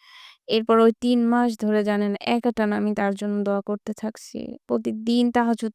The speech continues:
পড়ছি। প্রতিদিন আমি সূরা ইখলাস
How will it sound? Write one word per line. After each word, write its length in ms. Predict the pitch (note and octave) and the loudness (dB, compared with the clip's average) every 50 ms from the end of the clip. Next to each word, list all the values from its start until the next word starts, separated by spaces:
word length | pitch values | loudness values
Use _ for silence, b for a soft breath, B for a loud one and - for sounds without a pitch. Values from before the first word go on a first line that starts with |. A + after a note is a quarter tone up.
| - | -6
পড়ছি। 400 | - A3 G#3+ G#3 - - - A#3+ A3+ A3+ A#3+ b b b b b b b b b b b _ | -4 -4 -4 -4 -6 -8 -8 -8 -8 -8 -10 b b b b b b b b b b b _
প্রতিদিন 800 | - A#3+ A#3+ - - B3+ B3+ A3+ G#3 G#3 A3+ A3+ A#3+ B3+ B3+ B3+ | -2 -2 -2 -2 0 0 0 0 0 -2 0 4 4 6 6 6
আমি 240 | B3+ B3+ B3+ C4 C4 B3+ | 6 4 4 4 2 2
সূরা 320 | B3 - - A3+ G#3+ G#3+ | 0 0 -2 0 2 2
ইখলাস 500 | G#3 G3+ G3+ - A3 A3 A3 A3 G#3+ G#3 | 2 2 0 0 0 2 4 4 2 0